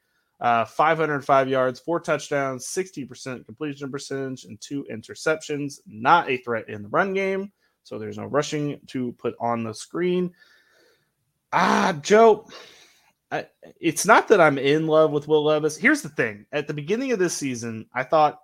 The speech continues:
there was gonna be six quarterbacks taken in the first round. And I do very well think that that still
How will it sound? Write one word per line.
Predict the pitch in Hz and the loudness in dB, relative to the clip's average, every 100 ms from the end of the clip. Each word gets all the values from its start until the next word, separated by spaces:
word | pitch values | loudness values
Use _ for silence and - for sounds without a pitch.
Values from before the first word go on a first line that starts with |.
| _ 123 | _ -10
there | 120 | -8
was | 123 | -6
gonna | 120 | -6
be | 117 | -6
six | - 139 - | -6 -6 -4
quarterbacks | 135 113 110 104 - | -6 -4 -6 -8 -10
taken | 104 104 101 | -12 -12 -16
in | 98 | -20
the | |
first | 98 101 95 - | -20 -20 -20 -20
round. | - _ _ _ _ _ - | -20 _ _ _ _ _ -2
And | 139 | 0
I | 147 | 0
do | 143 233 240 | 0 -2 2
very | 208 196 | 4 6
well | 185 175 160 | 6 4 4
think | 160 151 120 | 2 -6 -6
that | 120 | -6
that | 131 131 - | -4 -4 -6
still | - 156 160 | -6 2 2